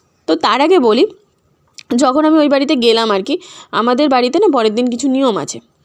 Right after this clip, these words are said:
উম, খাওয়া দাওয়ার আগে আর কি, দুপুরের আগে, মানে ও-, ওই দিন আবার ঠাকুরমশাই আসেন,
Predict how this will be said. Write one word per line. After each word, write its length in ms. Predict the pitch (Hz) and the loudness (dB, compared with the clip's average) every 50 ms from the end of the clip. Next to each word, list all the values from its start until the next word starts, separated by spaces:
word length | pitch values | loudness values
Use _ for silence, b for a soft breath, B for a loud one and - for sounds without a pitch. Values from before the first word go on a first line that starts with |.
| _ - | _ -12
উম, 380 | 185 196 208 208 202 196 190 185 | -8 -6 -4 -2 -2 -2 -2 -4
খাওয়া 240 | - 262 233 214 220 | -4 -2 -2 -2 0
দাওয়ার 200 | 220 247 262 247 | 0 0 0 0
আগে 260 | 208 185 208 208 202 | 0 0 0 0 0
আর 80 | 180 165 - | 0 -2 -4
কি, 140 | - - - - | -8 -14 -10 -6
দুপুরের 320 | 226 233 226 247 240 226 196 | -6 -4 -2 0 0 0 0
আগে, 220 | 165 156 165 170 B B B B B B B - - | -2 -4 -6 -8 B B B B B B B -6 -4
মানে 180 | 226 226 220 214 - - 160 208 | -2 -2 -2 -2 -4 -6 -4 -2
ও-, 140 | 208 214 - | 0 0 0
ওই 120 | - 247 240 | 0 0 0
দিন 140 | 277 285 | 0 0
আবার 140 | 294 277 294 | 0 -2 -2
ঠাকুরমশাই 600 | 294 269 247 - 269 254 247 233 247 - 269 262 | -2 -2 -2 -2 -2 -2 -2 -2 -2 -2 -2 -2
আসেন, 280 | 226 202 214 - 262 | 0 -2 -2 -2 -2